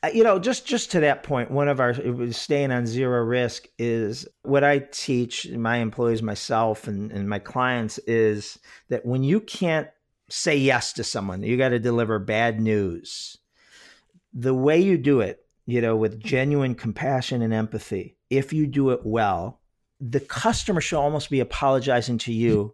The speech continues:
for how bad you feel, <laughs> right? And so I had an example of this. Uh,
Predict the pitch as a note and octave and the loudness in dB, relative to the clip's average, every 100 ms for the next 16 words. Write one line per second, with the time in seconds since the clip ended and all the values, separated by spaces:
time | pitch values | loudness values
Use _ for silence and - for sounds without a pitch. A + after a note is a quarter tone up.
0 | _ - A#2+ A2 G#2 A2 G#2+ G#2+ A2 - | _ -8 -6 0 0 2 0 0 -4 -6
1 | G2+ E2 - - _ G#2 A2+ D3+ - - | -6 -6 -10 -20 _ 0 2 2 0 -16
2 | - - C3 F#3 F3+ D#3 C#3 A#2 B2 A#2+ | -20 -6 0 4 6 6 4 2 0 -2
3 | A2+ A#2 A2+ A2+ G#2+ A2 A#2 - A#2 G#2+ | 0 0 0 0 0 0 0 0 -2 -2